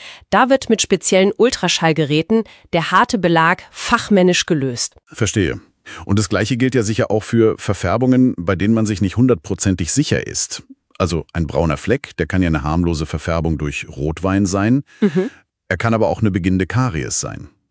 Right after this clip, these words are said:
Speaker 2: Und der Trugschluss ist ja immer, dass man denkt, ach, solange es nicht weh tut, ist es auch kein Karies.
Speaker 1: Das ist ein extrem gefährlicher Trugschluss. Der Zahnschmelz selbst besitzt nämlich keinerlei Nerven. Eine Karies, die sich durch den Schmelz frisst,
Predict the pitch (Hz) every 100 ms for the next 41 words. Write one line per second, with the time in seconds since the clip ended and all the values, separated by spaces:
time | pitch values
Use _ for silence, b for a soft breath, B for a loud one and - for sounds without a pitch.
0 | - 78 87 - 170 - 117 92 92 85
1 | 82 92 92 98 87 87 101 - B B
2 | B - 87 - - 80 92 90 95 -
3 | 65 92 - 110 110 - 98 120 - 92
4 | - 101 95 - 78 73 67 50 - -
5 | _ _ _ _ - 156 170 - - 165
6 | 165 - - - 190 226 262 - 220 233
7 | 247 - - 254 - 247 320 - - _
8 | _ _ _ 190 180 - 180 262 - 240
9 | 247 - 175 190 240 - - 208 233 -
10 | 214 202 190 - - 208 208 190 165 151
11 | 139 139 170 214 349 b b b b 185
12 | 208 - 190 226 254 262 - 214 208 220
13 | 220 208 185 185 - 160 165 214 - -
14 | 294 -